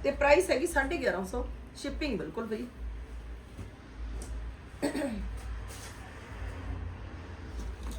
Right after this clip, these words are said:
ਲਓ ਜੀ, ਇੱਕ ਸੂਟ ਤੁਹਾਨੂੰ ਆਹ ਦਿਖਾਵਾਂਗੇ,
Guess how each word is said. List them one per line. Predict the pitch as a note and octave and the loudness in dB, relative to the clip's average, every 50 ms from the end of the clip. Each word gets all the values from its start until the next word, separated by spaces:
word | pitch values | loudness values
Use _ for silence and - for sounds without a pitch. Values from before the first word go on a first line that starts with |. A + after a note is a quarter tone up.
| - - - - - - - - - - - - - - - C4+ | -8 -8 -10 -12 -12 -12 -12 -12 -12 -12 -12 -14 -12 -8 -2 4
ਲਓ | C#4 C#4 B3+ | 4 6 6
ਜੀ, | B3+ B3+ | 6 4
ਇੱਕ | - - D#4 - F#4 | 2 0 2 2 6
ਸੂਟ | C4+ F4 F4+ - - | 8 8 8 8 8
ਤੁਹਾਨੂੰ | E4+ D#4+ D4+ C4 | 6 6 6 6
ਆਹ | G#3 A3 | 6 4
ਦਿਖਾਵਾਂਗੇ, | C#4+ A#3+ C#4 B3 A#3 A#3 A#3 C4 D#4 G4 | 4 4 4 4 4 4 2 2 2 2